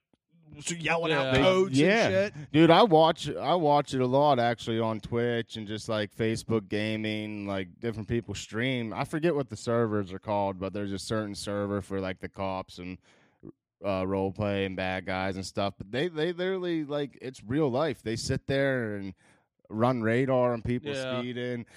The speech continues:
Speaker 3: and it's funny. Like, they'll, they'll have someone speeding by, and as they're chasing them, they'll call in their codes, like,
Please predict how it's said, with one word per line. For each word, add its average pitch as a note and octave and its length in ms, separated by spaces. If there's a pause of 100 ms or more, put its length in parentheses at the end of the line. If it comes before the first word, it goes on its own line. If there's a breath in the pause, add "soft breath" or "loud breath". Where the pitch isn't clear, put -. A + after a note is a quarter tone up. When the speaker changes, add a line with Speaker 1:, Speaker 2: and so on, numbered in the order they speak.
(200 loud breath)
Speaker 3:
and A#2+ 160
it's C3+ 160
funny. B2 400
Like, G#2+ 280
they'll, A#2+ 360
they'll A#2 220
have A#2+ 220
someone A#2 300
speeding A#2 680
by, A#2 380
and G2+ 220
as A2 400
they're A#2+ 380 (540 soft breath)
chasing B2+ 460
them, A2+ 220
they'll A#2+ 360
call C3+ 340
in C3 120
their C3+ 180
codes, A#2+ 640
like, A2+ 340